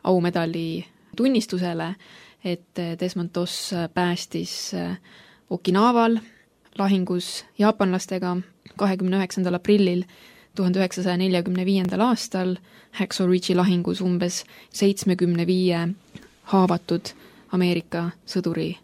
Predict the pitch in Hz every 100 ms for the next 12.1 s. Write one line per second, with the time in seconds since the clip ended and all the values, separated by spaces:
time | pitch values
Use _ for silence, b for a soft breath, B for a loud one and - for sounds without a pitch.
0 | _ - 165 - - _ _ _ B B
1 | B B B B 269 277 269 180 202 180
2 | 180 185 175 180 180 208 190 165 - _
3 | _ - 202 180 - - 190 185 208 214
4 | 214 196 196 190 180 185 175 170 247 277
5 | - - 185 175 196 B B B - 180
6 | 254 285 - 180 175 - _ _ - 196
7 | 185 180 185 196 196 175 175 175 175 -
8 | - 220 165 180 156 165 - - 185 160
9 | - - - - - - B B B 190
10 | 190 180 170 170 196 180 170 165 175 170
11 | 170 180 190 196 156 156 151 147 151 -
12 | -